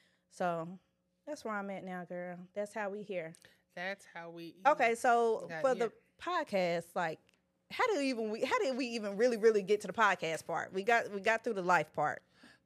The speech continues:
Speaker 2: So I think I was in a space where I was trying to just figure out what, um,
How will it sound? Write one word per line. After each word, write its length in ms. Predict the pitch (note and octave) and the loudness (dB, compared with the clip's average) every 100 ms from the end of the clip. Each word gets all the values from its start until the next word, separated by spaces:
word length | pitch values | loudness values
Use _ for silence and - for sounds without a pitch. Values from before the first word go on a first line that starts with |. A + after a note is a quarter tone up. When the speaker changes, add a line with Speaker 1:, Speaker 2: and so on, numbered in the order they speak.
| _ | _
Speaker 2:
So 760 | - G#3+ G#3+ G#3 G3+ G3 F#3+ G3 _ _ _ _ _ _ _ _ _ _ _ _ _ _ _ - | -4 0 0 0 -2 -4 -8 -12 _ _ _ _ _ _ _ _ _ _ _ _ _ _ _ -2
I 100 | B3+ | -2
think 260 | D4+ D4+ D3+ F3 | -2 -6 -6 -6
I 60 | |
was 160 | A3 G#3+ | -4 -4
in 120 | G3+ | -6
a 40 | F3+ | -8
space 400 | - F3+ F3 - | -10 -10 -10 -8
where 200 | E3 B2+ D3+ | -8 -8 -10
I 80 | D#3+ | -8
was 260 | E3 E3 | -8 -12
trying 360 | - - E3 D#3+ | -14 -10 -8 -8
to 80 | D#3+ | -12
just 280 | E3 E3 - | -14 -18 -14
figure 320 | E3 E3 E3 | -14 -12 -10
out 400 | E3 D#3+ D#3+ - _ _ _ _ _ _ | -8 -6 -8 -10 _ _ _ _ _ _
what, 360 | F#3 F#3+ G#3 - _ | -4 0 0 -2 _
um, 580 | G3+ F3+ E3+ E3+ E3 E3 | -10 -8 -6 -8 -10 -14